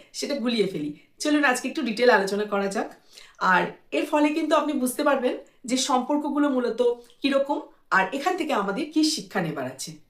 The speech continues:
প্রথমেই বলবো কার্মিক বা কার্মিক সোলমেটদের কথা। কার্মিক সোলমেট কারা? ধরুন স্কুল, কলেজে, আহ, পাড়া প্রতিবেশী, দোকানে বাজার, আজকাল তো সোশ্যাল মিডিয়াতেও হয়,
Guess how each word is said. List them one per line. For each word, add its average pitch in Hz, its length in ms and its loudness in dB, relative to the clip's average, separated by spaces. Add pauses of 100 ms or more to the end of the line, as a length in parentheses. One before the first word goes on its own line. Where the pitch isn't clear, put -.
(360)
প্রথমেই 349 440 4
বলবো 277 420 -2 (120)
কার্মিক 285 480 4 (140)
বা 277 120 4
কার্মিক 262 400 4
সোলমেটদের 175 540 -2
কথা। 156 280 -14 (680)
কার্মিক 311 360 4
সোলমেট 247 380 -2
কারা? 165 340 -4 (580)
ধরুন 302 380 0 (1200)
স্কুল, 311 440 -2
কলেজে, 254 580 0 (320)
আহ, 185 360 0
পাড়া 254 280 2
প্রতিবেশী, 247 720 -2 (200)
দোকানে 247 340 0
বাজার, 214 500 2
আজকাল 240 280 -4
তো 247 100 -4
সোশ্যাল 240 300 0
মিডিয়াতেও 214 440 -2
হয়, 185 280 -6